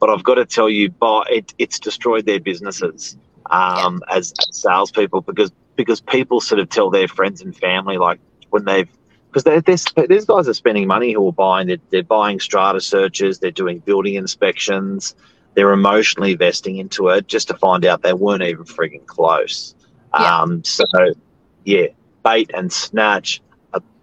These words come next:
Speaker 1: big no-no with your guide.
Speaker 2: For sure. And I think especially now that the wording's changed from offers over to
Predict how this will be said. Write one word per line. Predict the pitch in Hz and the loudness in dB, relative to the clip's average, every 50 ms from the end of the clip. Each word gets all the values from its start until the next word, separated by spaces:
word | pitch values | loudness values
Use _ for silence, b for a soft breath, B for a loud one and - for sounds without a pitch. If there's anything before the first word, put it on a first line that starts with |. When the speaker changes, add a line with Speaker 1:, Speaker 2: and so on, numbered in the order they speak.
| _ | _
Speaker 1:
big | _ 127 120 107 92 101 | _ 0 0 0 0 0
no-no | 92 92 92 92 92 90 90 85 85 85 | 0 0 2 2 0 0 0 0 0 -2
with | 82 90 87 - 90 | -4 -6 -6 -6 -8
your | 85 | -8
guide. | - - 85 73 69 67 64 - - - - _ _ _ _ _ _ _ _ _ _ B B B B _ _ | -4 -2 0 0 0 -2 -4 -6 -10 -14 -20 _ _ _ _ _ _ _ _ _ _ B B B B _ _
Speaker 2:
For | - 247 254 | -6 -6 -4
sure. | - 233 220 214 185 208 | -2 -2 0 2 2 2
And | 220 226 | 2 0
I | 247 | 0
think | 254 - 262 262 | -2 -2 0 0
especially | 320 - - - - - - - 294 302 294 | 0 2 2 0 0 -2 -2 -4 -4 -4 -4
now | 240 202 196 208 | -4 -2 -2 -2
that | 196 202 - - | -2 -6 -6 -4
the | 220 208 202 196 185 | -2 0 0 0 0
wording's | 190 185 185 185 190 202 214 - | 0 0 0 0 -2 -2 -6 -8
changed | - - 220 180 185 190 190 - - | -8 -8 -8 -8 -6 -8 -8 -10 -6
from | - 208 196 - | -6 -6 -4 -2
offers | - - - - 202 196 - | -2 -2 -2 -2 0 0 0
over | 170 175 175 170 190 | 0 0 -2 -2 -4
to | 180 - - - | -6 -6 -8 -12